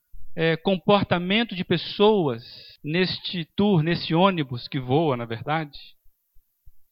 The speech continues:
e ele vai retratando, na verdade, as naturezas do, do ser humano. E em determinado momento ele diz que as pessoas eram muito agressivas, muito mal comportadas.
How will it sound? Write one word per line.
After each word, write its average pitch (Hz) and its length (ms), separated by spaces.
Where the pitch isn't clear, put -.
e 208 500
ele 202 200
vai 196 160
retratando, 202 720
na 196 160
verdade, 185 560
as 180 140
naturezas 180 1000
do, 175 460
do 233 80
ser 247 200
humano. 214 600
E 226 300
em 226 60
determinado 214 720
momento 208 580
ele 190 180
diz 220 520
que 180 720
as 127 160
pessoas 175 480
eram 175 180
muito 185 300
agressivas, 185 1120
muito 180 300
mal 185 220
comportadas. 165 1000